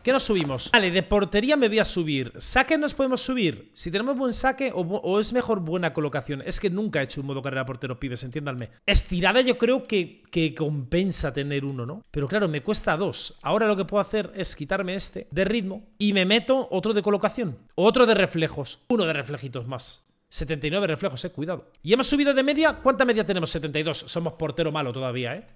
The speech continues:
No paramos ni a un taxi. Día de partido. Sale Buffet en el cincuenta y cinco. Momentos destacados, como el Juan Luis. Si es un rival difícil, jugaremos todos los partidos completos. De momento, esto. Vale, Juan Luis.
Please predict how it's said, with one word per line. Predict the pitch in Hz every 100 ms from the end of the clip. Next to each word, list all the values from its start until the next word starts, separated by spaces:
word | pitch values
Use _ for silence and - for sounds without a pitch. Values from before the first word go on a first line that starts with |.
| -
No | 156 175 214 247
paramos | 220 208 233 226
ni | 202
a | 190
un |
taxi. | 151 156 - 127 -
Día | 320 320
de | 285
partido. | 254 254 285 294 330 311 - _ _ _ -
Sale | - - 254 247
Buffet | 208 196 233 233 233
en | 190 190
el | 175
cincuenta | 190 180 165
y | 165
cinco. | - 262 185 135 - - _
Momentos | 160 180 202 208 190
destacados, | 180 - 196 180 135 - _
como | - 156
el | 147
Juan | 151 143
Luis. | 151 - - _ _
Si | - 254
es | 302
un | 285
rival | 302 285
difícil, | 233 277 277 294
jugaremos | - 214 202 240 262 - -
todos | 226 226 247
los |
partidos | 233 180 202
completos. | 190 151 139 110 - -
De | 135 151
momento, | 156 240 262 165 117 - - -
esto. | 165 - - -
Vale, | 220 294 285 254
Juan | 247 262
Luis. | 311 285